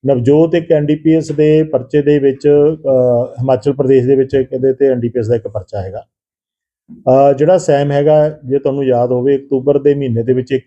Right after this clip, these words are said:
ਇੱਥੇ ਫਾਇਰਿੰਗ ਹੋਈ ਸੀ, ਜਿਹਦੇ ਵਿੱਚ ਕਾਕਾ ਬੁੱਲੇਵਾਲ ਮਾਰਿਆ ਗਿਆ ਸੀਗਾ। ਉਹ ਵੀ ਡੋਨੀ ਬਲ ਦਾ, ਅ, ਨਾਲ ਗੈਂਗ ਦੇ ਨਾਲ ਸੰਬੰਧਿਤ ਰੱਖਦਾ ਸੀ। ਉਹਦੇ ਨਾਲ ਇੱਕ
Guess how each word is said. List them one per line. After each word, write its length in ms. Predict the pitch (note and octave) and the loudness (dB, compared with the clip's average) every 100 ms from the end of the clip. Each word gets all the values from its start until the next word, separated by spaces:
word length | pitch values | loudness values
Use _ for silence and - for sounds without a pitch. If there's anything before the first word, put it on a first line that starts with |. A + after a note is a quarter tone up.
| C3+ B2+ | -2 -2
ਇੱਥੇ 220 | - C#3 | -2 -4
ਫਾਇਰਿੰਗ 360 | A#2+ A#2+ C3+ | 0 0 2
ਹੋਈ 120 | B2+ A#2 | 0 0
ਸੀ, 140 | C3+ | -2
ਜਿਹਦੇ 260 | B2+ C3 C3 | 0 2 2
ਵਿੱਚ 380 | C3 - C3 B2+ _ _ _ | 0 0 0 -2 _ _ _
ਕਾਕਾ 260 | C3 G#2+ C#3 | -4 0 0
ਬੁੱਲੇਵਾਲ 680 | B2+ C3+ D3+ C#3+ C3+ C#3 B2 | 2 2 2 2 0 -2 -4
ਮਾਰਿਆ 260 | A#2+ A#2 | -4 -4
ਗਿਆ 200 | A2 A2 | -2 -4
ਸੀਗਾ। 280 | G2+ G2+ F#2 - _ _ _ _ _ - | -6 -12 -18 -20 _ _ _ _ _ -2
ਉਹ 160 | D3 D#3+ | 0 2
ਵੀ 500 | F3 F3 F3 F3+ - | 2 2 2 -2 -6
ਡੋਨੀ 300 | B2 C3 C#3+ | -2 0 2
ਬਲ 200 | C#3 C3+ | 2 2
ਦਾ, 460 | C3 C#3 C3+ C3 - - | 2 2 2 0 -4 -8
ਅ, 360 | C3+ B2 A#2+ A#2+ | -2 0 0 -2
ਨਾਲ 320 | B2 B2 A#2+ B2 | -2 -2 -2 -2
ਗੈਂਗ 220 | B2 B2 | 0 0
ਦੇ 100 | B2+ | 0
ਨਾਲ 180 | B2 A2+ | 0 -2
ਸੰਬੰਧਿਤ 340 | A#2+ C3 C#3+ | -4 -4 0
ਰੱਖਦਾ 300 | B2+ G2+ A2 | 0 0 -4
ਸੀ। 180 | A#2 F3+ _ _ _ _ C#3 | -6 -14 _ _ _ _ 0
ਉਹਦੇ 160 | D3 | 2
ਨਾਲ 280 | D3 C#3 D3 | 4 4 2
ਇੱਕ 240 | D#3 D3 | 0 -2